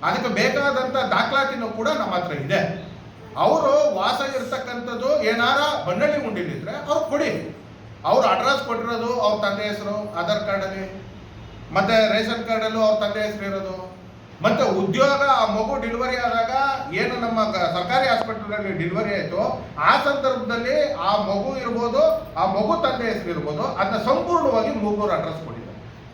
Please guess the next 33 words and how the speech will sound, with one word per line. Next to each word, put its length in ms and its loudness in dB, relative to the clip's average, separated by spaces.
ಆದ್ರೆ 300 6
ಅವ್ರು 240 2
ಯಾವುದೇ 560 2
ರೀತಿಯಾದಂಥ 480 -2
ಸುಮಾರು 460 0
ವರ್ಷಗಳಿಂದ 640 -2
ಅವರು 420 4
ಬನ್ನಳ್ಳಿ 420 -2
ಹುಂಡಿಲಿ 360 -4
ವಾಸವಾಗಿಲ್ಲ. 600 -4
ಅವ್ರದ್ದು 340 6
ಮಾರ್ಕ್ಸ್ 380 2
ಎಷ್ಟು, 220 -6
ಒಂದು 140 0
ಹನ್ನೆರಡು 280 0
ಮಾರ್ಕ್ಸ್ 220 -2
ಏನೋ, 460 -2
ಆ, 280 6
ಹನ್ನೆ-, 200 -2
ಹನ್ನೆರಡು 320 0
ಮಾರ್ಕ್ಸ್ 260 -2
ಒಂದು 120 -4
ಸ್ವಲ್ಪ 200 -2
ಹೆಚ್ಚು 380 -2
ಕಮ್ಮಿ 160 0
ಇರೋದ್ರಿಂದ 420 0
ಅವ್ರನ್ನ 320 2
ಅನೌನ್ಸ್ 340 0
ಮಾಡಿದ್ದಾರೆ. 380 -6
ಈ 120 4
ಅನೌನ್ಸ್ 500 2
ಮಾಡಿದಂಥ 520 -2
ಸಂದರ್ಭದಲ್ಲಿ 1000 -4